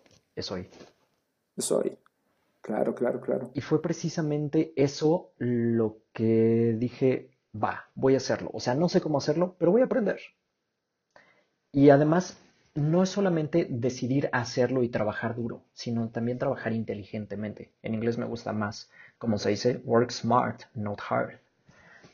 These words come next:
Speaker 1: Porque cuando trabajas inteligentemente vas mejorando, vas avanzando, vas aprendiendo. Y si nada más trabajas
Speaker 2: Así
Speaker 1: duro y
Speaker 2: es.
Speaker 1: trabajas duro toda tu vida, pues, o sea, no es por demeritar ninguna profesión,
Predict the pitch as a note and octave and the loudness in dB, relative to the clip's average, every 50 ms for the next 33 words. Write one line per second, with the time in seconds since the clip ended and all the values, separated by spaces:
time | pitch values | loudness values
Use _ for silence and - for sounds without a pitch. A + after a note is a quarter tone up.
0 | _ - A2+ A#2 - B2 A2+ - B2+ A#2 A#2 A#2 - C3 B2 C3+ - - - - | _ -2 -2 -2 0 -2 0 2 2 4 4 4 4 4 4 4 2 2 -2 -2
1 | C#3 B2 A#2 A#2 A2+ - - B2 A2 C3 B2+ A#2+ A#2+ A2+ B2+ A2+ A#2+ B2 B2+ - | -2 -2 0 0 0 -2 -4 -6 -6 -4 -4 -2 -2 -2 0 2 2 2 0 -2
2 | - - _ _ _ - C3+ C3+ A#2+ - - A2 G#2 A#2+ B2 B2 A2 G#2 G2+ A2 | -8 -14 _ _ _ 0 2 2 2 4 2 4 4 4 4 2 2 2 2 2
3 | A2 A2 - B2+ A2 G#2 G2+ - B2+ B2 A#2+ A2 G#2 G#2+ A2 A2 - - - - | 2 2 2 0 0 0 0 0 0 0 0 2 2 2 2 2 0 -4 -6 -4
4 | A#2 - A2+ G2+ G2+ G#2 A#2 C3 A#2+ A2+ - - - _ _ _ - - _ - | -4 -2 -2 -2 -2 2 2 2 2 0 -4 -10 -14 _ _ _ -20 -16 _ -8
5 | G#2 - A#2 B2 C3+ D3 D#3 C#3+ - D#3+ D3 C#3+ C#3 D3+ C#3 - - D#3 C#3 A#2+ | -4 -2 2 2 4 4 4 2 4 4 6 6 8 8 6 6 6 6 6 6
6 | A2+ A2 - A2+ A#2+ A#2+ - C3 A2+ B2+ A#2+ A#2 A2 - B2 B2 B2 - C3+ B2+ | 4 4 4 4 4 4 4 2 0 2 0 0 0 0 0 0 0 0 -2 -2
7 | A#2+ A2 B2 F3 - - - _ _ - - _ _ - - - _ _ _ _ | -2 -2 -4 -4 -8 -16 -20 _ _ -20 -20 _ _ -14 -14 -14 _ _ _ _
8 | _ - A2+ - - A2 G#2 G#2 G2 F#2+ - - A#2+ B2 C3 C3+ C#3 C3+ C#3 C3 | _ -4 -4 0 0 0 0 0 -2 -6 -8 -6 -2 2 4 4 6 6 4 2
9 | - - - _ C#3+ C3+ B2 A#2 A2 A2 G#2+ A2 G#2+ G#2+ G#2 G#2 G#2 - A#2+ A#2 | -2 -8 -6 _ 4 6 6 6 6 4 2 2 2 2 0 0 0 0 0 0
10 | A#2 A#2+ A#2 A2 A#2 A2+ A#2 - A2 - - A#2 - - A2+ A#2+ | 0 -2 -2 -2 -2 -4 -4 -4 -6 -4 -4 -4 -4 -4 -4 -6